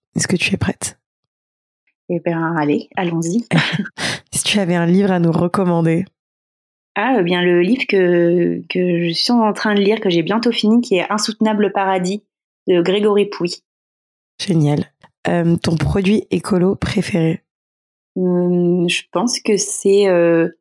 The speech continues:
Speaker 2: Ma, <laughs> tout simplement ma, ma gourde, que je l'emmène absolument partout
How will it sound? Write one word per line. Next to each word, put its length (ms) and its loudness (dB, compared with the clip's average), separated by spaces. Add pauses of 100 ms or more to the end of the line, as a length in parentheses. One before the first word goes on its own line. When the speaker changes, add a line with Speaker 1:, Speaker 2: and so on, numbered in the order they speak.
(160)
Speaker 2:
Ma, 260 0 (340)
<laughs> 320 -2
tout 80 -6
simplement 440 -2
ma, 220 -2
ma 180 0
gourde, 340 0 (200)
que 120 0
je 100 -2
l'emmène 500 -2 (180)
absolument 400 0
partout 420 -8